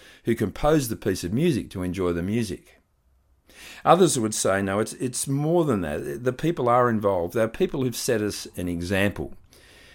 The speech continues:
Um, you look someone like Martin Luther King, for example, and here is a man who at great cost, it, it took him, it took his own life eventually, but stood up and said, "It doesn't matter about the colour of our skin." Uh,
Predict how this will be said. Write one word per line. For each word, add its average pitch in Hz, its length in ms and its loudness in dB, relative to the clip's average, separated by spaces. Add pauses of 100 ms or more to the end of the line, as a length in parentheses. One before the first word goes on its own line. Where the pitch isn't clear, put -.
(180)
Um, 85 320 -4
you 113 140 6
look 117 240 0
someone 104 460 0
like 90 200 -2
Martin 101 360 -2
Luther 90 240 -4
King, 113 260 -2
for - 160 -6
example, 78 580 -6
and 90 120 -6
here 110 240 0
is 98 100 -2
a 87 80 2
man 110 380 0
who 104 120 0
at 80 120 -6
great 127 320 4
cost, 139 340 0
it, - 180 -14
it 90 220 -12
took 113 160 -6
him, 98 300 -8 (400)
it 87 120 -8
took 101 140 -4
his 95 140 0
own 87 180 2
life 107 400 2
eventually, 113 540 -2
but 110 160 -4
stood - 340 0
up 113 320 2 (420)
and 113 200 0
said, 107 260 2
"It 104 140 -2
doesn't 131 320 4
matter 127 220 4
about 107 220 0
the 113 60 -8
colour 95 340 -2
of 92 80 -4
our 87 140 0
skin." 95 480 -6 (880)
Uh, 90 300 -2